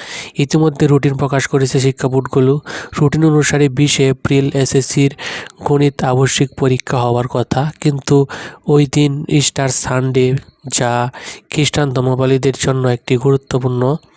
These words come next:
তাই তারা বিশে এপ্রিল গণিত পরীক্ষা পেছানোর দাবি জানান। সেই দাবি পরিপ্রেক্ষিতে গত তেইশে ফেব্রুয়ারি শিক্ষা মন্ত্রণালয়ের মাধ্যমিক ও উচ্চ মা-, উচ্চ শিক্ষা বিভাগের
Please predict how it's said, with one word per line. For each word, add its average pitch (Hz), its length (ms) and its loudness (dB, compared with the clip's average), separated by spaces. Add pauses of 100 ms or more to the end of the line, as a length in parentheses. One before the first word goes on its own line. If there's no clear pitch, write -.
(1300)
তাই 147 400 0 (360)
তারা 139 300 0
বিশে 139 360 2
এপ্রিল 135 300 2
গণিত 139 240 2 (100)
পরীক্ষা 135 520 0 (160)
পেছানোর 127 440 0
দাবি 127 260 2
জানান। 120 440 0
সেই 139 520 0
দাবি 135 420 0 (460)
পরিপ্রেক্ষিতে 135 840 2
গত 135 260 0 (160)
তেইশে 143 340 2
ফেব্রুয়ারি 143 540 2
শিক্ষা 139 340 -2
মন্ত্রণালয়ের 131 500 0
মাধ্যমিক 127 680 -2
ও - 20 4
উচ্চ 131 260 0
মা-, 127 220 0 (540)
উচ্চ 147 260 0
শিক্ষা 135 680 0
বিভাগের 131 460 4